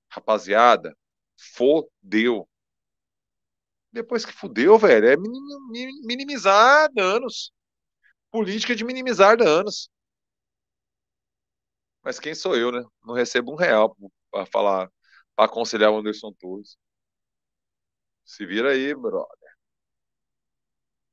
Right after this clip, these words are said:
Se vira. É sempre possível, porque tem gente aí que pode ter rabo preso na história do golpe.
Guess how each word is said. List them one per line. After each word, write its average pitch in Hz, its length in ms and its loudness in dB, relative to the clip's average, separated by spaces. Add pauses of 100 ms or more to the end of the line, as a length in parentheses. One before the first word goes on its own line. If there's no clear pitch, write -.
(2250)
Se - 220 -14
vira. 110 360 -4 (1500)
É 180 80 -2
sempre 226 320 -2
possível, 143 800 -2
porque 127 220 -6
tem 151 200 0
gente 127 340 -2
aí 117 240 2
que - 120 -20
pode 113 320 0
ter 117 120 0
rabo 113 260 4
preso 117 340 -2
na 123 80 -2
história 120 300 0
do 131 120 -6
golpe. 90 480 -4